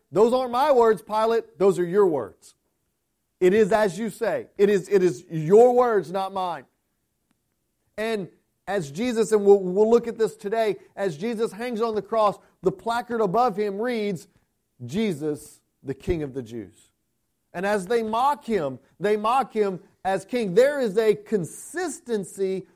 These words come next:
of theme in the crucifixion of Jesus as the king. And I want us to point out that none of Jesus' peers, none of his disciples, none of the Pharisees, none of the Sadducees,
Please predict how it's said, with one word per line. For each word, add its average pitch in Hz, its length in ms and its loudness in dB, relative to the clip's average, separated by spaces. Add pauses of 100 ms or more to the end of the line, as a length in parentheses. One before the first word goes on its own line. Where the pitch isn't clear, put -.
(120)
of 170 240 -4 (260)
theme 170 640 -8 (280)
in 240 200 -4
the 220 80 -2
crucifixion 190 640 -4
of 160 120 -8
Jesus 185 360 -4 (380)
as 214 360 -4
the 190 100 0
king. 208 360 -6 (200)
And 202 100 -4
I 208 40 0
want 254 220 0
us 214 100 -8
to 220 80 -12
point 247 280 -6
out 262 400 -2 (380)
that 202 300 0 (140)
none 220 540 2
of 269 140 -4
Jesus' 247 560 -6
peers, 214 800 -6 (580)
none 208 180 0
of 226 100 -2
his 196 140 0
disciples, 220 960 -4 (420)
none 208 280 0
of 170 160 -4
the 156 100 -2
Pharisees, 285 800 -8
none 196 220 -4
of 151 100 -8
the 139 80 -8
Sadducees, 254 800 -6